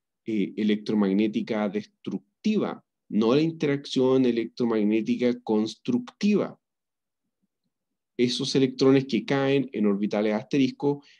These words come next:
están favoreciendo que haya una perturbación destructiva, o sea, que las ondas se estén restando y no sumando.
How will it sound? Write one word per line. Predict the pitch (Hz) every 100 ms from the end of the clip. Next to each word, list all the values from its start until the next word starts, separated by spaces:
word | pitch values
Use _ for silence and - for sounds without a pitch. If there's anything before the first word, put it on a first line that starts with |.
| _
están | 123 - 120 123
favoreciendo | 123 123 135 135 151 143 143 156 160 _ _ _ _ _ _ _ _ _ _ _ _ -
que | 180
haya | 190
una | 175 156
perturbación | 143 123 139 123 120 120 - 123 123 127 - _ _
destructiva, | - 120 120 123 117 - 117 117 117 - -
o | -
sea, | 101 123 107 104
que | 104
las | 104 104
ondas | 107 113 107 110 -
se | 92
estén | - 107 104
restando | 98 101 - 117 123 123 120
y |
no | 104 110
sumando. | - 110 104 123 120 87 -